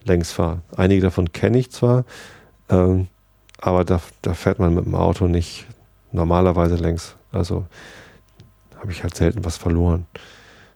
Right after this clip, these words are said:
Ähm, dann kommt man durch Elsdorf,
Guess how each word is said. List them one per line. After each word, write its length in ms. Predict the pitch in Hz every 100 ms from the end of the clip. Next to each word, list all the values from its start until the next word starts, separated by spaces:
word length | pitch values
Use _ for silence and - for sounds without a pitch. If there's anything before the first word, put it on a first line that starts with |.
| _ _ -
Ähm, 520 | 85 82 80 82 82 _ _ _ _ _ _ _ -
dann 100 | 92
kommt 180 | - 87
man 80 |
durch 180 | 87 -
Elsdorf, 720 | - 117 - 113 107 107 -